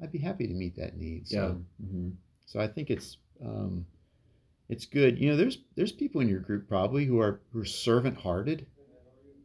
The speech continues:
Speaker 1: or, you know, just kind of merciful people. I would, I would start with them
Speaker 2: Yeah.
Speaker 1: and, and maybe directly ask them to do it. I think we can also model, model, um,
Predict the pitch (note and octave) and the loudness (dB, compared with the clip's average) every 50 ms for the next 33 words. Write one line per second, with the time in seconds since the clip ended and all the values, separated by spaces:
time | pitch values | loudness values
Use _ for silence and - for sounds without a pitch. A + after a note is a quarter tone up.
0 | _ _ _ - - G2 F#2+ F#2+ F#2+ G2 G2 G#2 G2 F#2 F2+ - G2 - - G#2+ | _ _ _ -10 -6 -4 -2 -2 -2 -2 -2 -2 0 0 -2 -4 -6 -4 -2 -2
1 | F#2+ F2 E2+ E2 F2+ G2 G2 - - A#2+ - A2 G2 - - G#2 G#2 G2+ - D3+ | 0 0 0 0 0 0 0 0 -2 -4 -4 -4 -4 -2 -2 -4 -4 -4 -4 -6
2 | D#3 D3+ - _ _ _ _ _ _ _ _ _ _ _ - G#2 A2+ A#2+ A#2+ - | -6 -6 -10 _ _ _ _ _ _ _ _ _ _ _ -6 -4 -4 -4 -2 -2
3 | A2+ C3 C3 - - A#2 A#2 B2+ - A2+ G#2+ A2 A#2+ C#3 C#3 G#2+ F2+ E2+ - - | -2 -2 -2 -2 0 2 2 2 2 0 0 0 2 2 2 0 -2 -4 -8 -14
4 | _ _ - F#2+ F#2 F2 F2 - - F#2+ F#2+ F#2 G2+ F2+ F2+ F#2 F2+ F#2 F#2+ F#2+ | _ _ -10 -8 -8 -8 -10 -10 -10 -10 -8 -8 -6 -6 -6 -6 -6 -4 -4 -4
5 | F#2 G2 F#2+ F2+ G2 G2 G2 G2 G2 G2 F#2 F2+ F2 F#2 G2+ - - - F2 F2 | -4 -4 -2 2 2 2 2 2 0 0 0 0 0 -2 -2 -4 -6 -6 -6 -6
6 | F2 F2+ F2+ F2+ F2+ F2 F2 F#2 - - _ _ _ _ _ _ _ _ _ _ | -4 -4 -2 -2 -2 0 -2 -4 -6 -10 _ _ _ _ _ _ _ _ _ _
7 | _ _ _ _ _ _ _ _ _ - - - - B2+ F3+ F#3 G3 E3+ B2+ B2+ | _ _ _ _ _ _ _ _ _ -20 -10 -2 4 6 6 6 8 6 6 8
8 | B2+ B2+ B2 A#2+ B2 B2 A2 G2+ G2 G2+ G#2 A2 A#2 B2+ B2+ A#2+ A2 G#2+ G2 F2 | 8 8 6 6 4 2 2 4 4 4 4 6 6 6 6 6 4 4 0 -2
9 | - _ _ _ _ _ _ _ _ _ _ _ _ - - _ _ _ _ _ | -6 _ _ _ _ _ _ _ _ _ _ _ _ -20 -20 _ _ _ _ _
10 | _ _ _ _ _ _ _ _ _ - A2+ A#2 A#2 A#2+ B2+ C3+ D3+ D#3+ D#3 D3 | _ _ _ _ _ _ _ _ _ -4 2 4 8 8 10 10 10 10 10 10
11 | C3 B2 A2+ G2 - - - - B2 B2 A#2 A#2 A2+ A2 G#2+ G#2+ G2+ G2 G2 | 8 6 4 2 -2 -12 -14 -6 -2 0 0 2 2 2 0 0 0 0 -2